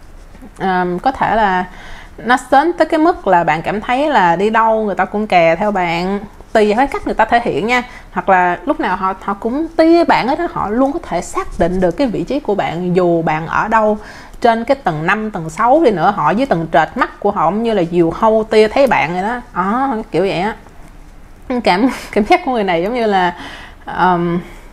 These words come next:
thiếu hơi của bạn là không được. <laughs> Cảm giác là vậy ha. Nhưng mà dĩ nhiên là tùy vào cái sự thể hiện.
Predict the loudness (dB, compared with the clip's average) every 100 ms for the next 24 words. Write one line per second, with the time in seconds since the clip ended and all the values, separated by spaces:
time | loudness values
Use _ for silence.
0 | -20 -18 -16 0 4 4 4 4 4 0
1 | 0 -4 -6 -4 -2 -4 -8 -20 -6 -2
2 | -2 0 0 2 0 0 0 2 2 0
3 | -2 -14 -14 -2 2 4 4 4 4 4
4 | 0 2 4 4 4 4 2 0 -2 -2
5 | -2 -6 -6 -4 0 2 2 0 -2